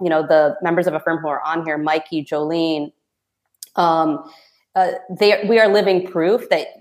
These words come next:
you will not be canceled for being brave. You will not be canceled for continuing the line of revolutionary work. In fact, people will join you.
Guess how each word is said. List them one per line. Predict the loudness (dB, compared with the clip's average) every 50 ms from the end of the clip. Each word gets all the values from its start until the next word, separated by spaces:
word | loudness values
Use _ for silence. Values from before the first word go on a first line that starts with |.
| _ -6
you | -2 0 2
will | 2 2 2
not | 2 0 0
be | -2 -6
canceled | -6 -6 -6 -6 -6 -6 -6 -4 -4 -4 -4 -6 -10 _ _ _ _ _ _ _ _ _
for | -2 0 0 2
being | 2 0 -2 -2 -2
brave. | -2 -2 -2 -2 -4 -6 -12 -18 -20 _ _ _ _ _ _ _ _ -4
You | 0 0 2
will | 2 2
not | 2 0 0
be | -2 -4
canceled | -6 -6 -4 -4 -4 -4 -4 -4 -2 0 2 2 2 2 0 -4 -14 -20 _ _ _ -10
for | -6 0 2 2 2 2 0
continuing | -2 -4 -4 -4 -4 -2 0 2 4 4 4 2 0 0 -2 -2 -4 -6 -8 _ _ _ _
the | -4 -2
line | -2 -2 -2 -2 -2 -2 -2 -2 -4 -4 -4 -6 -4 0
of | 2 2 2 2 2 0
revolutionary | 0 0 0 -2 -2 -4 -4 -4 -4 -4 -2 -2 -2
work. | -2 0 2 2 2 2 0 -6 -18 _ -4 -2
In | -2 -2
fact, | 0 0 0 0 -2 -4 -4
people | -6 -4 -2 -2 0
will | 0 0 0
join | 0 -2 -2 -2 0 -2 -2
you. | -2 -4 -8 -10